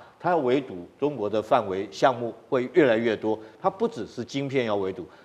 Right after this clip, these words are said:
它不，包括设计啊，包括各方面都要围堵。但相对的，它碰到一个举，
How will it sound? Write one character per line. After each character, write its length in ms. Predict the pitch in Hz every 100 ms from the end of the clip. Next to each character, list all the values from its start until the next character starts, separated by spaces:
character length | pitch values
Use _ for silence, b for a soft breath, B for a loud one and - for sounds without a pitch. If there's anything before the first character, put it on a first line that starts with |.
| b
它 100 | 156
不， 180 | 156 156 -
包 100 | 147
括 180 | 147 151
设 280 | - 165 127
计 200 | 143 127
啊， 80 |
包 160 | 120 139
括 160 | 131 131
各 220 | 147 117
方 160 | 120
面 140 | 120 104
都 80 | 107
要 80 | 101
围 180 | 90
堵。 160 | 92 80 b b b
但 180 | 214 196
相 260 | - 196 180
对 120 | 175
的， 120 | 113 92 - -
它 100 | 175
碰 240 | 202 175
到 120 | 156 147
一 120 | 175
个 100 | 170
举， 320 | - 120